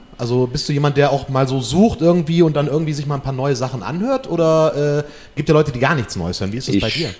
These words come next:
Speaker 2: ich such nix, weil ich keine Zeit habe.
Speaker 1: Ah, okay.
Speaker 2: Weil ich bin so oft auf Tour oder, oder im Schreiben selber. Aber natürlich habe ich viel Tipps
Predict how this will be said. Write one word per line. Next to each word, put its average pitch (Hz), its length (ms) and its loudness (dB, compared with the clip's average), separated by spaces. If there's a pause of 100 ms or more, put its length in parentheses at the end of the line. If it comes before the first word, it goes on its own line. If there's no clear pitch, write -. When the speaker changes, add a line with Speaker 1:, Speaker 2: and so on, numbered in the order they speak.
Speaker 2:
ich - 240 0
such - 240 0
nix, 117 340 -2
weil 107 140 0
ich - 200 -6
keine 107 200 -4
Zeit 101 320 -2
habe. 71 320 -8 (140)
Speaker 1:
Ah, 160 100 0
okay. 87 80 4
Speaker 2:
Weil 90 140 4
ich - 100 -8
bin 95 160 2
so 95 360 2 (200)
oft - 280 -4 (140)
auf 87 200 0
Tour 101 400 4
oder, 87 300 2 (220)
oder 85 380 0 (220)
im 78 180 -4
Schreiben 92 460 0
selber. 90 420 2 (320)
Aber 87 320 0
natürlich 87 500 -4
habe 80 160 -4
ich - 200 -8 (400)
viel - 260 -6
Tipps - 460 -8